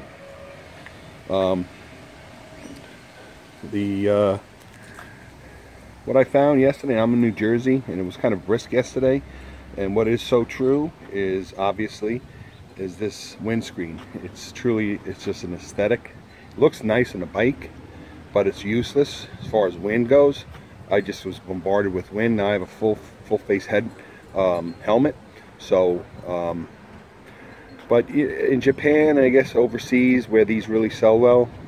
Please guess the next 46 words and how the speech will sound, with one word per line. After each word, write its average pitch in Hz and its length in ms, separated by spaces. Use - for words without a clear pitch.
i-, - 20
it's, - 720
it's - 160
not 117 140
an 107 80
issue 123 320
with, 123 240
I - 20
guess, 123 180
with - 120
the 95 80
wind. 113 340
But, 95 300
you 104 60
know, 98 100
if 98 140
you're, 113 360
if - 80
you 113 140
like, 107 340
uh, 101 260
me 110 320
in 101 40
New 101 120
Jersey 123 420
and 101 100
you 98 80
do 104 220
some 104 200
winter 123 280
riding, 90 400
it's, - 220
uh, 92 320
it's 82 140
very 104 220
uncomfortable. 123 560
So 104 340
I 107 60
did 117 340
order 117 320
an 101 60
aftermarket, 104 760
um, 92 540
light 110 280
gray 113 300
tinted 110 460